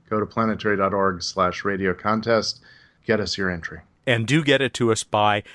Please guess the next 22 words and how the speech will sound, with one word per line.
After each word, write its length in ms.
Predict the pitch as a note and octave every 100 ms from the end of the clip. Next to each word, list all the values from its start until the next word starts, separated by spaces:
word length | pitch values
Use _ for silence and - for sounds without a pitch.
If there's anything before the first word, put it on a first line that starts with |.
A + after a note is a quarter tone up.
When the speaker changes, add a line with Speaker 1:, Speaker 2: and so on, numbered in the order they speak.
| - -
Speaker 2:
March 480 | A2+ C3 F3+ -
fifteen. 560 | - E3 - - F3 D#3
That 140 | B2
would 120 | A2 G2
be 120 | A2
Tuesday, 500 | - F3+ F#3 - A#2
March 360 | G#2+ C#3+ -
fifteen 500 | - G2+ - C#3+ D3
at 200 | C3 F2+ -
eight 200 | G3+ A3
A 80 | E3
M 100 | A#2+
Pacific 420 | - - D3 D3
time. 300 | - C#3 C3+ - - - - _ _ _ _
The 100 | -
prizes 920 | - A#2 C3 C#4 D3+ A2 D2+ - - - _ _
will 140 | F2+
be 120 | F2+ G#2
a 60 |
Planetary 560 | - B2 B2 B2+ D#3+ D#3
Radio 320 | C#3 D3 A3
T-shirt, 500 | - B2+ - A#2 G3